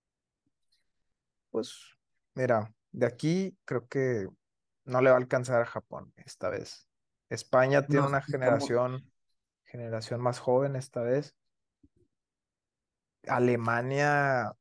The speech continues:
Speaker 1: no lo he seguido mucho. ¿Tú, tú cómo lo has visto, Alemania?
Speaker 2: Pues digo, tampoco lo he seguido tanto, pero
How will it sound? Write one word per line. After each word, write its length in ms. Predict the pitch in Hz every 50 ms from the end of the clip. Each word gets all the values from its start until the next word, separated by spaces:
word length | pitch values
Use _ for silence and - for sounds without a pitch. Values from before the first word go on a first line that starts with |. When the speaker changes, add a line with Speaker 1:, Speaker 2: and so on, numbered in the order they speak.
| _ _ _ _ _ _ _ -
Speaker 1:
no 240 | 123 123 120 117 123
lo 80 | 139
he 60 | 147
seguido 400 | 143 - 160 147 139 139 151 160
mucho. 440 | 156 139 131 131 - - 156 156 156 - _ _
¿Tú, 200 | _ - 127 127 _ - - -
tú 140 | 139 127
cómo 200 | 131 147 143 139
lo 120 | 139 143 131
has 100 | 131 131
visto, 320 | 131 123 123 - - - 101
Alemania? 480 | 101 101 101 101 101 95 117 123 - _ _ _ _ _ _ _ _ _ _ _ _ _ _ _ _ _ _ _ _ _ _ _ _ _ _ _ _ _ _ _
Speaker 2:
Pues 220 | 156 151 143 143
digo, 680 | 151 156 156 151 147 143 139 135 131 131 135 135 - -
tampoco 480 | - 143 143 - 156 147 - - - 175
lo 120 | 185 190
he 60 | 185 185
seguido 280 | 196 202 220 214 208 -
tanto, 400 | - 165 151 147 - - 165 -
pero 480 | - 147 143 139 127 127 123 - -